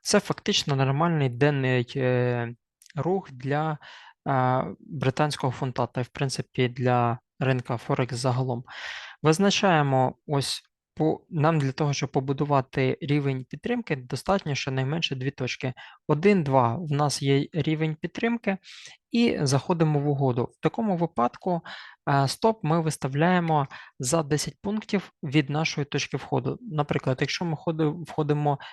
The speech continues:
від цієї свічки, ми бачимо, що мінімальна ціна, е, по якій, е, торгується ця валюта, складає один двадцять сім сто сімдесят. Закладаємо, е, для торгівлі на денний графік,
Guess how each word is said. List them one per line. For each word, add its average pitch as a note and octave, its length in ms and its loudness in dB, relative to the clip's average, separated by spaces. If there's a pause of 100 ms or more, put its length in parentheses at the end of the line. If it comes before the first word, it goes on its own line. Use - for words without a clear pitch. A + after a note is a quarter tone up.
(120)
від D3 160 0
цієї D#3 280 2
свічки, - 380 -6
ми C3+ 100 -4
бачимо, C3+ 500 -2
що C3+ 260 -4 (120)
мінімальна D3 540 -2
ціна, C#3+ 340 -2 (540)
е, C3 180 4
по - 200 2
якій, C#3 540 2 (1300)
е, C3 340 2
торгується C3+ 540 -2
ця C3 180 -2
валюта, C3 400 -4
складає C3 520 0
один C#3 500 -2
двадцять C3 480 -4
сім C#3 200 -2
сто - 160 -10
сімдесят. D3 560 -2 (440)
Закладаємо, D3 1080 4 (220)
е, C3 180 4
для B2 200 0
торгівлі C3+ 580 -2
на C3+ 380 0
денний C3+ 480 -2
графік, E3 440 -4